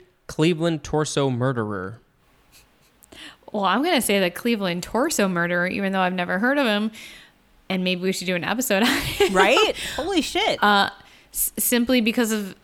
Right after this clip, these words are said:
Speaker 2: the description that you read to me. <laughs> It's kind of fitting.
Speaker 1: Y-, yeah, you are correct.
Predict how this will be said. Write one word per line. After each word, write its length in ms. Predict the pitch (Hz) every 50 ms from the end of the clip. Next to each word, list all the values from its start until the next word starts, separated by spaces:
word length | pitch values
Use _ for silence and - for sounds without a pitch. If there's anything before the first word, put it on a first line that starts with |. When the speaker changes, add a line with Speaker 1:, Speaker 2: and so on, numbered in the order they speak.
| _ - - _ _ _ _ _ _ _
Speaker 2:
the 300 | 220 202 196 202 196 202
description 600 | 196 202 202 202 - - - 262 262 262 - 254 233
that 140 | 233 -
you 100 | 214 214
read 220 | 202 214 226 - -
to 100 | 359 359
me. 180 | 349 392 381 - 453 - - - 523 539 - - 571 571 - - -
<laughs> 120 | 523 - 269 - - - _ -
It's 120 | - - -
kind 160 | - 311 254
of 60 | 233 -
fitting. 420 | - 339 359 226 - - 214 - _ _ _ _ _ _ _ _
Speaker 1:
Y-, 180 | 165 147 139 135 -
yeah, 560 | 117 127 160 131 127 127 135 151 190 220 214 -
you 220 | 151 139 135 151
are 120 | 160 160 156
correct. 460 | - - 147 139 147 180 - -